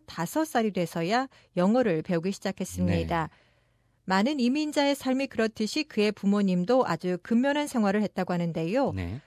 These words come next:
Speaker 1: 부친은 시드니 오페라 하우스에서 보일러 공으로 일했고 모친은 가사를 돕기 위해 열다섯 살에 학업을 중단했지만 이후 공부를 계속해서 간호사가 됐습니다.
Speaker 2: 네.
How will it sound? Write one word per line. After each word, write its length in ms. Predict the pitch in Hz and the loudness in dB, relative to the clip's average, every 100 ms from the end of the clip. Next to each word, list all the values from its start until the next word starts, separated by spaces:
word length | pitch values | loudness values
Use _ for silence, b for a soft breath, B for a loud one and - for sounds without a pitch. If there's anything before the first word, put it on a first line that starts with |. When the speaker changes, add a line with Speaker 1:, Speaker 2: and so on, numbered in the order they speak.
| _ | _
Speaker 1:
부친은 460 | 254 262 - 311 339 | -4 -4 -2 -2 -2
시드니 420 | - 330 311 330 | -4 -4 -2 0
오페라 420 | 196 180 247 247 | 0 0 0 2
하우스에서 680 | 214 196 - 180 - 262 277 | 2 0 -2 -2 0 0 -2
보일러 460 | _ 202 247 269 269 | _ -2 0 2 2
공으로 340 | 220 190 196 | 2 0 0
일했고 600 | 175 175 180 156 160 277 - b b | 0 -2 -4 -4 -2 -4 -8 b b
모친은 720 | 185 220 - 247 254 302 311 | -2 -2 0 -2 0 -2 -6
가사를 520 | - 180 175 285 302 302 | -6 -2 -2 0 0 0
돕기 420 | 208 - 202 175 | -4 -4 -6 -4
위해 380 | 175 240 226 - | -2 -2 -2 0
열다섯 720 | 185 180 175 - 165 - 240 | 0 0 -2 -6 -6 -2 -2
살에 400 | 240 196 190 262 | 0 0 2 0
학업을 500 | 285 302 302 285 311 | -2 -4 -2 0 -2
중단했지만 840 | - 185 180 170 - 175 214 277 302 b b b | -2 0 0 -2 -4 -2 0 0 -4 b b b
이후 300 | 226 262 302 | -2 0 -2
공부를 480 | - 196 214 269 247 | 0 0 0 -2 -2
계속해서 800 | 175 - 175 - 165 - 262 294 | -4 -4 -6 -6 -6 -2 -2 -2
간호사가 460 | - 165 196 190 180 | -4 -4 -2 -4 -4
됐습니다. 680 | 190 - 180 170 - 160 | -6 -4 -2 -2 0 0
Speaker 2:
네. 260 | 87 82 | -2 -6